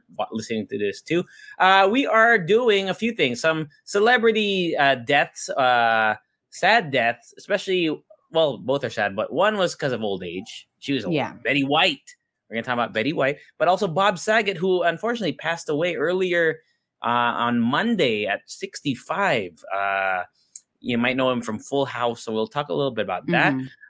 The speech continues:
Speaker 1: Uh, and then there's something, your favorite, Pete Davidson. What's going on with Pete Davidson?
Speaker 2: I know. So Pete Davidson, um, is obviously, like, friends with Miley Cyrus, right? But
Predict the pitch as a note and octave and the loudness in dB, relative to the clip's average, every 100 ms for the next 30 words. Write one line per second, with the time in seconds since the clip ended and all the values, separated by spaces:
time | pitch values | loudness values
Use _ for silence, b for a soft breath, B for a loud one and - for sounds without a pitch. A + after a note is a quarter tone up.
0 | - A2 G#2 G#2 G#2 A2 B2 C#3+ C#3+ D#3 | -2 0 2 2 0 0 2 2 2 0
1 | F3 E3 D#3+ D#3+ F3+ A3+ C4 F#3+ B2+ - | -2 -2 0 0 2 4 4 2 0 -2
2 | _ F#3 C#3 F#3+ F3 E3 A2+ F#2 A2+ C#3 | _ -10 0 0 0 -2 -4 -4 -6 -2
3 | C#3 C#3 C3 A#2 B2+ A#2 G#2+ F#2 - - | -2 -2 -2 -4 -4 -2 -2 -4 -16 -20
4 | _ _ - A3 A#3 C4 A#3+ A#3 C4 B3+ | _ _ 0 4 6 4 2 2 2 2
5 | B3 A#3+ G3+ A#3 A3 G#3+ A3 G#3+ - F3+ | 2 0 0 2 2 4 2 2 2 4
6 | F3+ F3+ F3 F3+ E3+ E3+ D#3+ D#3+ - E3+ | 6 4 4 2 4 4 4 2 2 2
7 | F3 E3+ D#3+ - - E3 E3 D3 D3 C3+ | 4 4 0 0 2 2 2 0 2 2
8 | B2 - C#3 C3 C3+ C3+ B2 B2 - C3+ | 0 0 0 0 0 0 2 0 0 2
9 | B2+ B2 - C3 B2+ - C3+ | 2 0 0 0 0 0 -4